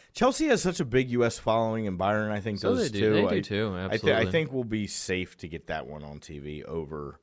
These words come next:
Speaker 1: Barca, Napoli. If it was Barca, somebody else, maybe.
Speaker 2: That's so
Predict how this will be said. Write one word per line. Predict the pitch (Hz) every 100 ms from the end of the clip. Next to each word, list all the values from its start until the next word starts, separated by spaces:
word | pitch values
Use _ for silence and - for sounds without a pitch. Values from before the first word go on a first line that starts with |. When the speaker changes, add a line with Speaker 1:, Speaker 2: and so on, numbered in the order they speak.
| -
Speaker 1:
Barca, | 82 76 -
Napoli. | 64 60 - - -
If | 90
it | 139
was | 117
Barca, | 147 180 175 160
somebody | - 135 127 101
else, | 101 127 - - - - - - -
maybe. | 101 95 92 90 76 64 85 _ _
Speaker 2:
That's | -
so | - 80